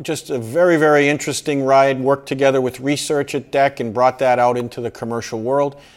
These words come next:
I think one of the first examples of open source software.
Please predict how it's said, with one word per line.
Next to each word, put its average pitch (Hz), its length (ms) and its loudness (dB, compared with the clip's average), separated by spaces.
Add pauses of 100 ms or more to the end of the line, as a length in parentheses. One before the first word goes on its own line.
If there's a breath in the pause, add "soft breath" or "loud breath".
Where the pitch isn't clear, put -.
(160 loud breath)
I 113 100 -12
think 117 220 -8
one 131 160 -6
of 120 60 -4
the 117 80 -6
first 135 320 -6
examples 127 520 -6
of 113 100 -6
open 127 260 -4
source 123 340 -6
software. 120 600 -6